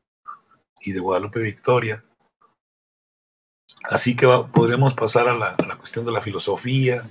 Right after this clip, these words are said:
la historia, y luego un poco lo que se habla de la obra, de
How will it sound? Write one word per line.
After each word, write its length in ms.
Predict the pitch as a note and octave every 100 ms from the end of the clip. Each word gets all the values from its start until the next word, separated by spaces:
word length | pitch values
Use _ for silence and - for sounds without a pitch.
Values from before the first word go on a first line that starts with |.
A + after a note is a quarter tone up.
| -
la 80 | -
historia, 600 | - - B2+ B2+ A2 A#2 - _ _ _ _ _ _ _ - _ -
y 120 | A#2+
luego 300 | A#2+ B2+ B2+
un 140 | B2
poco 360 | B2 B2 B2+ A#2+
lo 140 | A2
que 120 | - F#2
se 180 | G#2
habla 240 | G2 A2 G#2+
de 80 | F#2+
la 160 | F#2
obra, 420 | G2+ G#2+ G#2 G2
de 160 | G2